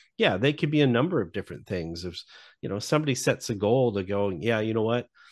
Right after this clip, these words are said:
I want to, uh, I want to play every morning at seven thirty." Well, that's great. But then they go, "Oh, um, yeah, but,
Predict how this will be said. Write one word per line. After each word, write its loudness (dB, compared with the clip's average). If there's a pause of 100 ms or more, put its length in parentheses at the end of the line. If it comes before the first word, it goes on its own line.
(280)
I 2
want 4
to, 2
uh, 0
I -2
want 2
to 0 (280)
play 0
every 2
morning 2
at -14
seven 0
thirty." -2 (560)
Well, 0
that's 0
great. -4
But -4
then 2
they 2
go, 0
"Oh, 0 (100)
um, 0
yeah, 2
but, -6